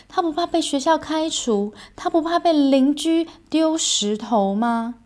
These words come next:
Audrey 每天的生活其实就在恐惧之中。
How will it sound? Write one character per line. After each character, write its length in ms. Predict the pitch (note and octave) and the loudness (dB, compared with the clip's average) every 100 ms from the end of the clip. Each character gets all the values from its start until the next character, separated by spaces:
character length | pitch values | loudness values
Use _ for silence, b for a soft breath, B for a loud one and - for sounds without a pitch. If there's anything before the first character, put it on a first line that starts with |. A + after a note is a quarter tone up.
| _ _ _ _ _ _ _ _ _ - b b b b b b | _ _ _ _ _ _ _ _ _ -20 b b b b b b
Audrey 320 | G3+ G3+ A#3 | -4 -2 0
每 140 | G3+ F3 | 0 0
天 140 | A3 | 0
的 80 | B3 | -2
生 300 | - - B3+ | 0 0 -2
活 200 | B3+ E3+ | 0 -4
其 180 | E3+ G3 | -2 -4
实 140 | F#3+ | -4
就 360 | G3 - E4 A#3+ | -6 -2 -2 -2
在 220 | - A3 | -2 -4
恐 300 | F#3+ F3 F3 | -2 -6 -8
惧 180 | - G#3 | -6 -6
之 220 | F3 F3 | -4 -6
中。 440 | E3 - E3 D3+ | -6 -6 -6 -6